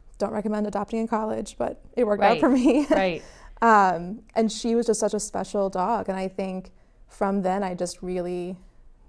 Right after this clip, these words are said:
Speaker 1: dove head in.
Speaker 2: Okay. So adopting from the Humane Society.
Speaker 1: Mm-hmm.
Speaker 2: Now, I'm gonna guess you're around maybe, what, under thirty or something
Speaker 1: Yeah.
Speaker 2: in that neighborhood?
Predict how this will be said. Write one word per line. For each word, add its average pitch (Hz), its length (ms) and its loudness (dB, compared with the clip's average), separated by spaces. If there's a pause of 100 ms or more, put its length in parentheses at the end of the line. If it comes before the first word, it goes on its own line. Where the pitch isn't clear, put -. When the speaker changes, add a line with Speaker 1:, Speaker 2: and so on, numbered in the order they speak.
Speaker 1:
dove 185 240 -8
head - 160 -8
in. 202 220 -10 (180)
Speaker 2:
Okay. 180 400 -6 (560)
So 214 500 0
adopting 254 600 -4
from 196 560 -4
the 185 100 -8
Humane 185 360 -6
Society. 131 800 -12
Speaker 1:
Mm-hmm. 233 160 -4
Speaker 2:
Now, 214 240 -6
I'm 220 200 -12
gonna 254 160 -12
guess 220 300 -12
you're 202 200 -10
around 214 420 -12
maybe, 214 240 -12
what, 190 200 -14
under 196 240 -10
thirty 220 460 -12
or 254 80 -14
something 214 260 -10
Speaker 1:
Yeah. 339 120 -16
Speaker 2:
in 330 120 -12
that 262 160 -4
neighborhood? 320 360 -8